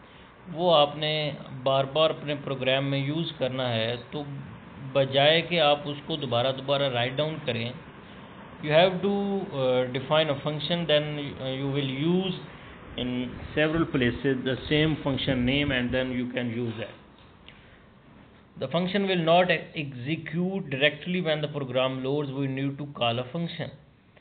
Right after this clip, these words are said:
क्या है कि फंक्शन, उम, बिल्कुल डायरेक्ट के, क्या है, जब आप बनाते हैं तो वो एग्जीक्यूट नहीं हो सकता। You have to call, call them, कि आपको उस फंक्शन को कॉल करना पड़ेगा जहां आपने उसको यूज़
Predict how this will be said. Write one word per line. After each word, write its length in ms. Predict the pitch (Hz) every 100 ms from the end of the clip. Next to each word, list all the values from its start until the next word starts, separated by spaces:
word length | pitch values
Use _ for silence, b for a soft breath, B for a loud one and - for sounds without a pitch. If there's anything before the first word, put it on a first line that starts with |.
| b b b _
क्या 140 | 156
है 180 | 160 170
कि 120 | 170
फंक्शन, 460 | 175 160 165 - 190
उम, 1500 | 196 196 - 151 143 - - _ - - - - 143 147 143
बिल्कुल 420 | 139 165 165 175 165
डायरेक्ट 520 | 147 139 151 151 -
के, 160 | 147
क्या 260 | 135 151 139
है, 260 | 135 143 139
जब 120 | 131
आप 120 | 120
बनाते 460 | 117 120 117 127 135
हैं 240 | 131 135
तो 80 | 139
वो 120 | 135
एग्जीक्यूट 640 | 127 127 170 135 156 156
नहीं 200 | 175 185
हो 100 | 127
सकता। 580 | 117 123 - 127 139 135 B B B -
You 160 | 170 180
have 280 | 170 190 208
to 160 | -
call, 360 | 208 - 139 131
call 480 | 120 - - 135 139
them, 380 | 135 123 127 131
कि 60 | 127
आपको 520 | 107 143 143 170 156
उस 140 | 147
फंक्शन 360 | 151 147 147 170
को 160 | 175
कॉल 320 | 175 175 196 190
करना 280 | 143 127
पड़ेगा 420 | 117 120 117 123 131
जहां 240 | 127 131
आपने 340 | 135 110 117
उसको 280 | 117 120 165
यूज़ 280 | 165 165